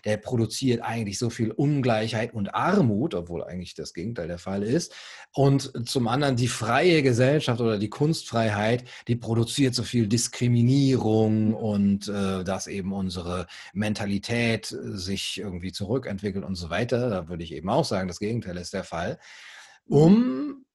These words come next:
Speaker 1: für sich selber, für die eigene Seite die Machtposition zu behaupten, wir sind diejenigen, die euch davor retten werden. Zum einen mit einer schön eingehegten, politisch korrekten Kunst- und, und, und Medienlandschaft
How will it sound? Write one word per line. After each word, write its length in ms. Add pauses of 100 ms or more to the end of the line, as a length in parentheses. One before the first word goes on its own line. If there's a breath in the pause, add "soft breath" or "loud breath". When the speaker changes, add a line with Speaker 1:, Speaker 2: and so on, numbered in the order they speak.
(240)
Speaker 1:
für 180
sich 200
selber, 520
für 140
die 120
eigene 420
Seite 500
die 120
Machtposition 840
zu 160
behaupten, 520 (160)
wir 240
sind 220
diejenigen, 800 (260 loud breath)
die 120
euch 120
davor 300
retten 640
werden. 640 (260 soft breath)
Zum 220
einen 340
mit 160
einer 240 (140 soft breath)
schön 360
eingehegten, 1000
politisch 440
korrekten 840
Kunst- 520
und, 260
und, 240
und 120
Medienlandschaft 920